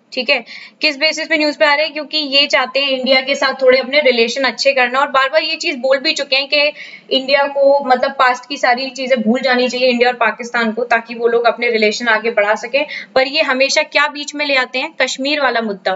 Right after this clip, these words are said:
और आज भी वही चीज है। इन्होंने साफ साफ बोल दिया ये तब तक trade नहीं करेंगे India के साथ जब तक कश्मीर वाला मुद्दा resolve नहीं हो जाता है, जो वहाँ पे dispute है, जब तक वो resolve नहीं होगा तब तक दोनों ही देशों के बीच में जो relations हैं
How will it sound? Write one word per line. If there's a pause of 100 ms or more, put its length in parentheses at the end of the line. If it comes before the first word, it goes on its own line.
(120)
और
आज
भी
वही
चीज
है। (580)
इन्होंने
साफ
साफ
बोल
दिया
ये (100)
तब
तक
trade
नहीं
करेंगे
India
के
साथ
जब (140)
तक (300)
कश्मीर
वाला
मुद्दा
resolve
नहीं
हो
जाता
है,
जो
वहाँ (100)
पे
dispute
है, (280)
जब
तक
वो
resolve
नहीं
होगा
तब
तक
दोनों
ही
देशों
के
बीच
में
जो
relations
हैं